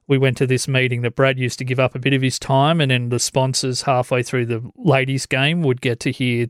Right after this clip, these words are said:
the men's plan for the night. And we were playing Kilsyth,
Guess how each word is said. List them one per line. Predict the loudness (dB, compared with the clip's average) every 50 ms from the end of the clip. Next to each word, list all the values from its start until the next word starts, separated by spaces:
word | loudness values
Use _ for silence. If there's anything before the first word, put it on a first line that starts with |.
| _ _
the | -4 -4 -4 -6 _ _ -8
men's | -4 -4 -4 -4 -4 -8 -8 -10 -12 -14 _
plan | -10 -6 -2 -2 -2 -2 -2 -4
for | -6 -6
the | -6 -4
night. | -2 -2 0 0 -2 -4 -8 _ _ _ _ _ _ _ _ _ _ _ _ _ _
And | 0 2
we | 2 2
were | 2
playing | 2 2 2 2 2 2 0 -2
Kilsyth, | 0 0 0 0 0 0 0 2 2 0 0 -2 _